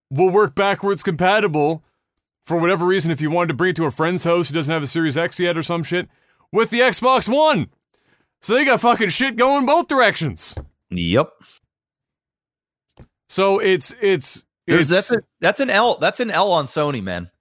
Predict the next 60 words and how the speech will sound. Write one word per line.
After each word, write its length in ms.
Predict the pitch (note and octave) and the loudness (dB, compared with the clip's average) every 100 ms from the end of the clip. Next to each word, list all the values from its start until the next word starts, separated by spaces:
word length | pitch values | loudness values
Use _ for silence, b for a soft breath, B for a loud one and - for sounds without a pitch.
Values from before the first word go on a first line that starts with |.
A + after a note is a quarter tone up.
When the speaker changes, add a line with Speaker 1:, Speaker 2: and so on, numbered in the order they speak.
| _ | _
Speaker 2:
That 320 | B2+ D#3+ - _ | 0 0 -4 _
L, 240 | - F3+ - | 0 0 0
uh, 120 | - A2 | -6 -8
Sony's 360 | - E3+ G#3+ | -4 -2 0
taking 260 | - G3 F3+ | 0 -2 -2
a 40 | C#3+ | -4
small 320 | D#3+ D3+ B2 | 0 0 2
L 180 | C3 B2 | 2 2
on, 160 | G#2+ - | 0 -2
on 220 | G#2+ G#2 | -2 -2
this. 340 | G#2 F#2+ - - _ _ _ - | -2 -4 -10 -18 _ _ _ 0
Do 120 | E3 | 2
I 120 | E3 | 2
think 180 | F#3 F#3+ | 2 0
it's 120 | F3+ | 0
something 320 | F#3+ F3 F3+ | 0 0 -2
so 220 | C#3+ E3+ D#3 | 0 0 2
big 300 | C#3+ D3+ C#3 | 2 0 0
that 100 | B2+ | -2
it's 120 | B2 | -2
gonna 160 | D#3 C3 | -4 -2
be 100 | C3 | -2
the 100 | A#2+ | 0
differentiator 920 | B2 C3 B2+ C3+ - D3 C#3+ D3 C3+ | -2 -2 -2 -2 0 2 2 2 2
on 240 | A2+ A2+ A#2 | 2 0 -6
consoles 320 | - C3+ D3 A3 | -2 0 2 4
Speaker 1:
No, 300 | E4 D4+ E3 | 6 6 4
but 180 | F3+ A3 | 2 0
it's 140 | - | -2
an 60 | A3 | 0
Speaker 2:
being 100 | B3+ | 4
Speaker 1:
L 160 | C4+ | 4
that 100 | A#3+ | 4
you 100 | A#3 | 2
Speaker 2:
sold? 120 | - G#3 | 2 2
Speaker 1:
wouldn't 180 | A3+ F#3+ | 0 0
Speaker 2:
But 60 | |
Speaker 1:
expect 440 | - - A#3 A3 F#3 | 0 -2 -2 -2 -4
to, 60 | |
you 200 | F#3+ G#3 | -4 -2
know, 80 | G3 | 2
Speaker 2:
Yeah. 160 | G#3+ A3 | 4 4
Speaker 1:
why 120 | B3+ | 2
would 140 | B3 | 2
you 100 | A3 | -2
die 280 | E3 G3+ G#3 | 2 2 4
on 160 | G3+ F#3+ | 2 0
that 160 | F3 | 0
hill? 360 | E3+ G#3 A2 - _ _ _ - | 2 0 -2 -6 _ _ _ -2
Speaker 2:
Yeah, 240 | A2+ F#2 - _ | 0 -2 -8 _
yeah, 200 | G2+ F2 - - _ - | -8 -6 -8 -16 _ -8
yeah. 120 | F#2 | -4
Speaker 1:
Like, 140 | D#3+ | -2
of 100 | F#3 G#3 | 0 2
all 180 | A#3 | 2
Speaker 2:
Money. 180 | A3 A3+ | 2 2
Speaker 1:
things 140 | A3 F#3 | 2 -2
to, 100 | G3 | -4
like, 240 | E3 F3+ | -2 -2
to 120 | D3+ | -2